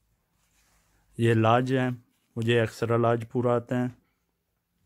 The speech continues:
ये भी, ये भी काफ़ी खूबसूरत बने हुए हैं। अगर आप हमारे चैनल पर भी आ सकते हैं, हमारा Instagram पर चैनल है, अ,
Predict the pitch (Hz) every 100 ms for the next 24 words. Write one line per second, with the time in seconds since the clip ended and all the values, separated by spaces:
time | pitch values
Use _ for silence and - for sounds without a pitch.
0 | _ _ _ _ _ _ _ _ _ _
1 | _ - 117 113 120 120 120 123 123 127
2 | 127 120 120 117 127 120 117 123 - -
3 | 120 117 113 113 120 120 117 - _ _
4 | _ _ _ _ _ _ _ _ _ _
5 | 110 113 113 113 113 117 - _ _ _
6 | _ _ _ _ _ _ _ _ _ _
7 | _ - _ _ _ 113 110 120 117 120
8 | - _ _ _ 117 117 117 117 120 113
9 | - 117 120 117 123 120 123 120 117 113
10 | - 113 - 120 110 113 110 113 110 107
11 | - 120 117 - 120 113 113 117 113 117
12 | 110 - 113 120 123 127 127 _ _ _
13 | _ _ _ _ _ _ _ 110 107 107
14 | 107